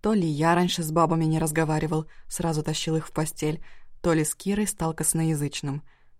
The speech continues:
Да и не говорить мне хотелось, вот в чем проблема. «Твой кофе». Поставила передо мной чашку с черным кофе, как я люблю. «Спасибо». «Тебе спасибо». И неожиданно наклонилась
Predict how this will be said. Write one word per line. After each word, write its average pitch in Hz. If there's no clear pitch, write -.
Да 180
и 175
не 175
говорить 170
мне 151
хотелось, 147
вот 180
в -
чем 151
проблема. 147
«Твой 277
кофе». 175
Поставила 165
передо 143
мной 143
чашку 180
с -
черным 160
кофе, 143
как -
я 151
люблю. 143
«Спасибо». 147
«Тебе 262
спасибо». 170
И 185
неожиданно 170
наклонилась 156